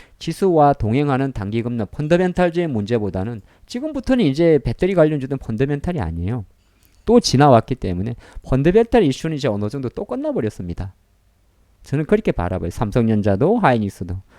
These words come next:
그러면 다시 모멘텀 플레이거든요. 펀더멘탈은 숫자고 모멘텀은 기대감이란 말이죠. 그렇죠. 이게 펀더멘탈이고 모멘텀이란 거는 기대감입니다. 과연 시장이 이제 어느 정도 이러한 모든 탁월을 해가지고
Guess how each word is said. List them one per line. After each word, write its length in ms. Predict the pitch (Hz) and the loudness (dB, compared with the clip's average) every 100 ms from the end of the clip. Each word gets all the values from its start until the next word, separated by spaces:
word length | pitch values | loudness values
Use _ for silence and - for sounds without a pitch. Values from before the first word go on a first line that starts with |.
| _ - | _ -6
그러면 220 | 175 190 | -2 2
다시 220 | 143 151 143 | 4 4 2
모멘텀 440 | 110 165 170 139 | 2 0 0 -4
플레이거든요. 640 | 110 104 98 90 98 127 - _ _ _ _ _ - - | -2 -2 -2 -4 -6 -10 -14 _ _ _ _ _ -20 -6
펀더멘탈은 600 | - 139 196 220 240 233 | 2 6 6 8 10 8
숫자고 420 | 135 135 175 170 | 6 4 6 6
모멘텀은 560 | 101 98 131 - 170 175 | 4 4 4 2 0 0
기대감이란 580 | - 120 156 135 104 87 | 2 4 4 2 0 -2
말이죠. 400 | 85 82 101 160 _ _ _ _ _ _ _ | -4 -4 -6 -12 _ _ _ _ _ _ _
그렇죠. 400 | - 95 - 98 - _ _ _ _ _ _ _ | -14 -14 -14 -16 -18 _ _ _ _ _ _ _
이게 380 | 156 143 214 208 _ _ _ - | -4 4 4 4 _ _ _ -8
펀더멘탈이고 960 | - 143 143 143 123 120 95 104 214 - - | -2 2 2 2 0 -2 -2 -4 -8 -10 -4
모멘텀이란 640 | 101 139 165 156 131 123 | 0 0 0 0 2 2
거는 180 | 127 160 | 0 -6
기대감입니다. 920 | - 107 131 147 101 87 85 92 92 _ | -6 -2 -2 -2 -6 -8 -12 -14 -16 _
과연 300 | - 104 120 | -2 0 0
시장이 400 | - 113 135 123 | -2 0 2 2
이제 200 | 98 127 | 0 -2
어느 280 | 101 104 123 | -2 -2 -2
정도 240 | 139 135 | -2 0
이러한 260 | 131 147 131 | 2 2 2
모든 440 | 104 151 160 139 - | 0 -2 -2 -6 -8
탁월을 280 | - 123 110 | -8 -8 -6
해가지고 540 | 98 92 98 160 214 | -6 -6 -6 -4 -6